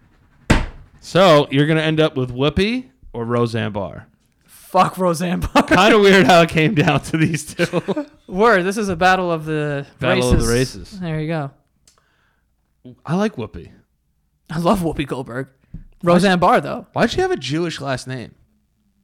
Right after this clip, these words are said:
Speaker 2: I don't know.
Speaker 1: That can't be her real name.
Speaker 2: Stage name, maybe?
Speaker 1: Her real name can't be Whoopi or Goldberg. She's
Speaker 2: Whoopi!
Speaker 1: black. She's black.
Speaker 2: She was in Little, Little, uh, Little Rascals.
Speaker 1: And she was also
Speaker 2: Sister Act.
Speaker 1: coach of the New York Knicks.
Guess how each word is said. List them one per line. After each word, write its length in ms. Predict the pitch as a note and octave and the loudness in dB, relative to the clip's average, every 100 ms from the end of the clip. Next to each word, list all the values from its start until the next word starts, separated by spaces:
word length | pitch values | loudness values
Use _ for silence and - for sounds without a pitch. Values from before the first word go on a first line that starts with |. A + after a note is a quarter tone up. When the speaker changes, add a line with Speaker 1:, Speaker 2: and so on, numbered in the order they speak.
| _ _ _ _ _ _ - | _ _ _ _ _ _ -12
Speaker 2:
I 60 | |
don't 140 | C#4+ E4 | -8 -4
know. 200 | G#3 D3+ _ _ - | -4 -6 _ _ -4
Speaker 1:
That 140 | A3 | -4
can't 200 | D3+ A2 | -2 -8
be 140 | G#2 | -10
her 140 | C3+ G2+ | -12 -12
real 220 | F#2+ F#2 | -12 -14
name. 240 | E2 E2+ | -16 -20
Speaker 2:
Stage 300 | - - F#3+ G#3+ | -14 -6 -6 -4
name, 180 | A3 | -4
maybe? 300 | A3+ A3+ B3+ _ _ _ G#3+ | -4 -6 -10 _ _ _ 2
Speaker 1:
Her 140 | F#3+ | 2
real 320 | D3 D3+ C#3+ | 4 4 4
name 200 | C#3 C3 | 2 -2
can't 220 | B2+ D3+ | -2 -4
be 100 | C3 | -4
Whoopi 440 | B2+ C3+ C3+ C3+ C3 | -4 -2 0 0 0
or 240 | C3 B2+ B2 | 0 0 0
Goldberg. 680 | A#2+ A2 G#2+ G2+ F#2+ - - _ _ _ _ _ _ _ _ _ _ _ | -4 -6 -6 -10 -10 -16 -20 _ _ _ _ _ _ _ _ _ _ _
She's 160 | _ G4+ | _ -4
Speaker 2:
Whoopi! 400 | B4 A4+ G4+ D#4+ | 0 0 0 -4
Speaker 1:
black. 100 | A#3+ | -12
She's 140 | - F#3+ | -16 -16
black. 280 | C#4 - - | -16 -20 -14
Speaker 2:
She 140 | - | -10
was 80 | G#3+ | -6
in 100 | B3 | -4
Little, 380 | C4 B3+ B3+ B3 A#3 C4+ | -4 -6 -8 -8 -12 -10
Little, 300 | A3 A3+ A3 | -8 -6 -4
uh, 360 | G#3+ G#3+ A3 - G#3+ | -4 -4 -8 -10 -10
Little 160 | G#3+ | -6
Rascals. 460 | A3+ A3 - - - _ - | -6 -6 -12 -18 -20 _ -12
Speaker 1:
And 120 | A2+ | -10
she 80 | A#2+ | -8
was 120 | A2 | -10
also 520 | A2+ A2 A2+ A2+ A2 | -8 -10 -8 -8 -8
Speaker 2:
Sister 300 | A2 G2+ - | -8 -10 -10
Act. 180 | - - | -14 -12
Speaker 1:
coach 240 | - B2 - | -8 -8 -8
of 80 | |
the 60 | B2 | -10
New 60 | B2 | -8
York 180 | A#2+ C3+ | -8 -8
Knicks. 420 | E3 - - | -14 -14 -20